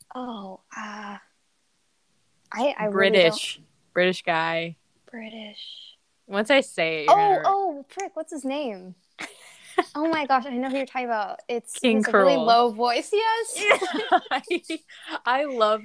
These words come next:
Speaker 2: to hate King Cruel. It's my favorite activity.
Speaker 1: I know it is. I still tell Manny it is.
Speaker 2: Yeah, 'cause in high school,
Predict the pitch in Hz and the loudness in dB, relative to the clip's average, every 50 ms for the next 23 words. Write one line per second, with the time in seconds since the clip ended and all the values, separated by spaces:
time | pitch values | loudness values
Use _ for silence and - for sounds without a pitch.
0 | 208 - 202 202 196 190 208 202 _ _ _ _ _ _ _ - - _ _ _ | -6 -8 -8 -8 -8 -12 -16 -16 _ _ _ _ _ _ _ -20 -20 _ _ _
1 | _ _ _ _ _ _ _ _ _ - 170 160 160 165 - 170 160 151 151 147 | _ _ _ _ _ _ _ _ _ -10 -10 -10 -10 -10 -8 -6 -6 -6 -6 -8
2 | 180 - - 170 175 185 - - 175 175 170 170 165 156 151 147 175 - 165 156 | -8 -8 -4 -4 -4 -4 -4 -6 -6 -2 -2 0 0 0 0 -2 -6 -10 -14 -14
3 | 147 - - - - 190 208 _ _ - - - - - - - 233 226 226 233 | -14 -16 -20 -20 -20 -20 -20 _ _ -20 -20 -20 -20 -14 -10 -8 -8 -6 -6 -6
4 | 247 254 214 190 175 - 110 220 - - - - _ _ _ _ _ - 226 220 | -8 -8 -8 -10 -12 -12 -14 -16 -20 -20 -20 -20 _ _ _ _ _ -12 -12 -10
5 | - - - 233 214 - - 208 196 190 196 208 214 202 190 190 214 226 226 220 | -10 -8 -8 -8 -8 -8 -10 -14 -12 -12 -12 -12 -12 -10 -10 -10 -10 -10 -12 -14
6 | _ _ _ _ _ _ _ _ _ _ _ _ _ _ _ - 175 196 185 185 | _ _ _ _ _ _ _ _ _ _ _ _ _ _ _ -8 -4 -2 0 0
7 | 175 170 170 190 202 - - 254 247 220 240 226 214 - 196 208 254 - - - | 0 -2 -4 -10 -8 -2 0 0 2 2 0 -2 -2 -2 0 -2 -2 -2 -4 -4
8 | 202 185 180 180 180 180 175 170 170 - | -2 0 0 2 2 2 0 0 -2 -4